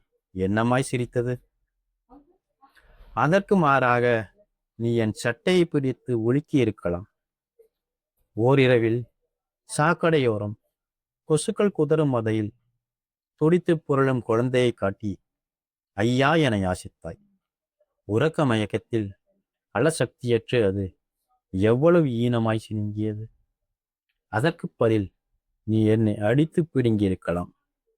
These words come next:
பஸ்ஸுக்கு காத்திருக்கும் கூட்டக்கிடையில் உன் குழந்தை என் கால்களை தொட்டு கை மலர்த்தும்படி செய்தாயே. ஓ, பரிதாபமாய் முகம் காட்டாது அப்போது எவ்வளவு பாடுபட்டது.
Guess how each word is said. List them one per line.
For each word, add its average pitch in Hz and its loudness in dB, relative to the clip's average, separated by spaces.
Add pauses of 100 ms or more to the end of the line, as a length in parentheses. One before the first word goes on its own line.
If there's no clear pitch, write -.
(720)
பஸ்ஸுக்கு 175 -2
காத்திருக்கும் 135 0
கூட்டக்கிடையில் 113 0 (600)
உன் 117 -2
குழந்தை 131 2 (580)
என் 107 -4
கால்களை 180 0
தொட்டு 117 -6 (760)
கை 143 2
மலர்த்தும்படி 160 2
செய்தாயே. 101 0 (440)
ஓ, 101 2 (880)
பரிதாபமாய் 123 2
முகம் 117 -2
காட்டாது 95 -2 (580)
அப்போது 104 0 (100)
எவ்வளவு 107 2
பாடுபட்டது. 117 0